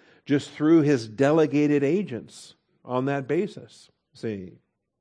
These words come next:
Anyway, it's a remarkable testimony of faith. And so, uh, he recognizes that Jesus can, can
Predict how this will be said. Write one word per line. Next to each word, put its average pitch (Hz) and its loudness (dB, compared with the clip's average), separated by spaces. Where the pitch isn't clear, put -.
Anyway, 196 4
it's 120 -2
a 147 0
remarkable 139 2
testimony 135 -2
of 113 -6
faith. 170 -14
And 143 0
so, 151 4
uh, 131 2
he 123 -2
recognizes 135 0
that 117 -2
Jesus 131 -6
can, 117 -6
can 110 -8